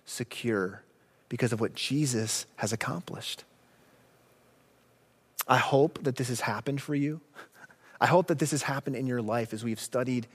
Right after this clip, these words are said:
this book over the last year, that your trust and belief in the gospel has grown in its depth, that it's changed you, that it's changed your life, how you think, how you speak, and how you live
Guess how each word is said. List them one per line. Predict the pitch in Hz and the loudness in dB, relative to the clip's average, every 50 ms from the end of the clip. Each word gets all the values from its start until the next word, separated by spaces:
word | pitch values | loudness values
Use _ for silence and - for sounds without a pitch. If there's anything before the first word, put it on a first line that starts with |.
| - _ | -12 _
this | - 123 117 - | -2 -2 -2 -2
book | 101 104 110 117 117 120 - - | -4 0 0 0 0 0 -2 -4
over | - 113 107 | -4 -2 -2
the | 113 110 | 0 0
last | 107 113 110 113 113 - - | 0 0 0 0 -2 -2 -2
year, | 113 127 185 208 - 127 - - - _ - - - - - - - - - - - - - _ - - _ | -2 0 0 -2 -4 -6 -10 -18 -20 _ -20 -20 -20 -20 -20 -20 -20 -20 -20 -20 -20 -20 -20 _ -20 0 _
that | 123 139 | 2 4
your | 135 131 | 4 2
trust | 123 - - - 165 156 160 - - - | 2 2 0 2 2 2 0 0 -2 0
and | 160 143 127 | 0 2 2
belief | 135 123 120 117 127 131 135 131 - | 2 2 4 4 4 2 2 0 -2
in | - 117 | -4 -4
the | 113 | 0
gospel | 104 120 117 120 127 - - 113 | 2 2 4 4 2 0 -2 -6
has | 107 113 104 110 | -6 -6 -6 -6
grown | 113 123 117 123 123 131 135 131 | -8 -8 -6 -4 -2 -2 -2 -4
in | 120 113 120 | -4 -4 -4
its | 123 110 - - | -4 -4 -6 -10
depth, | 107 104 - 110 98 76 - - - - - - _ _ - - - _ _ _ _ _ _ _ _ _ _ - _ | -10 -4 -2 -2 -2 -2 -6 -10 -14 -14 -14 -16 _ _ -20 -20 -20 _ _ _ _ _ _ _ _ _ _ -6 _
that | 123 123 117 | 2 2 2
it's | 123 120 - | 2 -2 -2
changed | - - - - 143 143 170 175 160 139 - | -2 0 2 2 4 4 4 2 0 0 -2
you, | 113 98 95 | -4 -4 -4
that | - 107 - | -4 -6 -6
it's | 120 - | -6 -8
changed | - - - - 147 156 165 160 - - | -6 -6 -2 -2 0 0 0 -2 -2 -4
your | 147 139 | -2 -2
life, | 127 117 117 127 113 98 - - - - _ _ _ _ _ _ _ _ _ _ _ _ | -2 -2 -2 -4 -6 -8 -10 -12 -14 -16 _ _ _ _ _ _ _ _ _ _ _ _
how | - - 131 | 0 2 4
you | 120 113 113 | 4 4 2
think, | - - - 143 139 151 - - - - - - _ _ _ _ _ _ _ _ _ _ _ _ - - | 0 0 2 4 4 4 2 -2 -8 -12 -12 -16 _ _ _ _ _ _ _ _ _ _ _ _ -10 -4
how | - 123 | 0 2
you | 120 113 113 | 2 2 0
speak, | 110 - - - 139 135 139 - | -2 -4 -2 0 2 0 2 2
and | 143 127 | 0 0
how | 117 - 123 131 | 0 0 0 -2
you | 147 139 139 135 | -2 0 -2 -2
live | 127 117 113 120 120 123 110 101 101 101 - - | -2 -2 0 0 0 0 0 -2 -4 -8 -12 -16